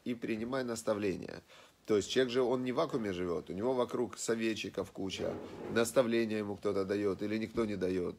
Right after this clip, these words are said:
То есть или раньше давали ему, там, родители давали наставления, они у него щас в голове звучат. «Тихкам бахаритеха»,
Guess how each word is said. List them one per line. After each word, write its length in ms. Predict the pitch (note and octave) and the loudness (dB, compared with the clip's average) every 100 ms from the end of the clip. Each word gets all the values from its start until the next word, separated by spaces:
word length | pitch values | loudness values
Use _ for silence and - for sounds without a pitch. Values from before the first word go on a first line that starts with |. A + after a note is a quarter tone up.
| - - - | -12 -16 -6
То 120 | F2 | -4
есть 160 | - G2+ | -2 -2
или 320 | A2 A2 - | 2 2 4
раньше 380 | A2 A#2 A2+ F#2+ | 6 6 4 2
давали 340 | G#2 G#2 G2 | 4 4 4
ему, 300 | F#2+ F#2+ F2+ | 2 -2 -2
там, 180 | - F2 | -2 0
родители 400 | F#2 G2 G2 F#2 | 0 0 -2 -2
давали 300 | F2+ F2+ F2+ | 0 -2 -2
наставления, 560 | F2+ - G#2 B2 A2 F#2+ | -4 -4 0 0 0 -2
они 120 | G2 | -2
у 60 | |
него 160 | F#2+ F#2 | -2 -2
щас 200 | F2+ F2 | -4 -4
в 40 | |
голове 240 | F#2 F#2 F#2 | 0 0 0
звучат. 400 | F#2 - - - - _ - - - - - _ - - - - - | -4 -6 -6 -8 -14 _ -20 -20 -20 -20 -20 _ -20 -18 -18 -20 0
«Тихкам 540 | C3 C#3 - E3 F3 D#3 | 6 6 8 6 6 4
бахаритеха», 760 | B2 B2+ A#2 A2+ G#2+ F#2+ D#2+ | 2 4 2 2 -2 -2 -8